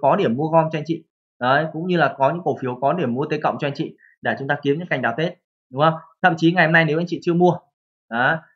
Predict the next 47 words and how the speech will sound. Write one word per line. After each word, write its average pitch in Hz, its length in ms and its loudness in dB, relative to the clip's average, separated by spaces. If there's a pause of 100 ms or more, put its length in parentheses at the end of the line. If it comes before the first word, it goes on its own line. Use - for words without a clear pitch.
(120)
thậm 160 140 0
chí 156 160 -2
ngày 170 100 0
hôm 151 80 0
nay 160 160 0
nếu 147 120 -2
anh 165 100 0
chị 156 120 -6
chưa 160 120 -4
mua 156 220 0 (220)
thì 143 60 -6
ngày 147 180 -8
mai 160 300 -8 (360)
vẫn 185 140 -2
sẽ 180 220 -8
có 143 140 2
những 185 100 -4
cổ 120 140 -4
phiếu, 131 200 -6 (140)
ờ, 143 220 -4 (200)
có 147 120 2
điểm 185 120 0
mua 156 160 -2
cho 156 60 -2
anh 139 80 -2
chị. 156 200 -6 (320)
Đó, 123 220 -4
thì 143 80 -2
em 151 180 2
cũng 151 120 -20
đã, 156 240 2 (240)
ờ, 123 100 -10
đang 156 240 4
nhắm 143 180 -2
đến 160 120 -4
những 190 120 -10
cổ 135 160 -2
phiếu, 135 280 -2
ờm, 156 560 -4 (380)
ít 226 160 -2
nhất 247 100 0
là 190 160 2
có 135 100 2
những 175 160 -6
cái 160 160 -4
cổ - 140 -2
phiếu, 160 280 -2